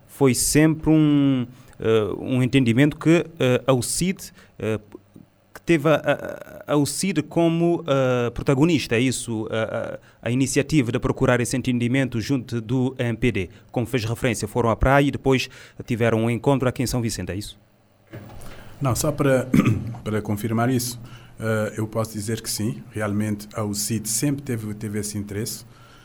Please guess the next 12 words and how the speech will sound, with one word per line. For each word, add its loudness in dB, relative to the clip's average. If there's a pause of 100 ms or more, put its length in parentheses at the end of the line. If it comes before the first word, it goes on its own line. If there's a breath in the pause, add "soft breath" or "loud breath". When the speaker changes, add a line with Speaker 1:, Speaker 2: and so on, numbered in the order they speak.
(220 soft breath)
Speaker 2:
e, 0
e 2 (140)
eu 0
posso 4
dizer 6
que, 2 (840 loud breath)
eh, -4
tivemos 2
mais 2
ou 2
menos, 2 (640 soft breath)
eh, 2